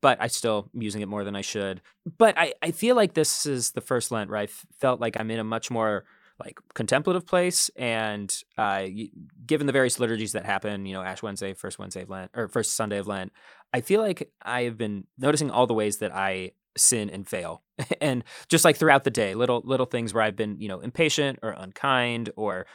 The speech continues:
hurried or w-, a million things. And I was like, "Okay, is this, is this good or bad?" And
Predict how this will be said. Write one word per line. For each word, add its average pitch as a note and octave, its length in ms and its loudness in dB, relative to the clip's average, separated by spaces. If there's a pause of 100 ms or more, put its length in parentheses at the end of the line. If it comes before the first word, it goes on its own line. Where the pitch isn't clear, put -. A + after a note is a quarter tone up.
(120)
hurried A#2 600 4
or F#2 380 -4 (120)
w-, B2 520 -6
a - 40 2
million D3+ 320 4
things. G#2+ 460 0
And A2+ 340 -6 (800)
I C3 120 4
was B2 160 0
like, A2+ 260 0
"Okay, B2 320 2
is A2+ 220 -6
this, - 320 0 (100)
is A#2+ 80 -4
this A2+ 120 -2
good A2 140 -2
or A2 40 -4
bad?" A2 440 2
And A#2 360 -6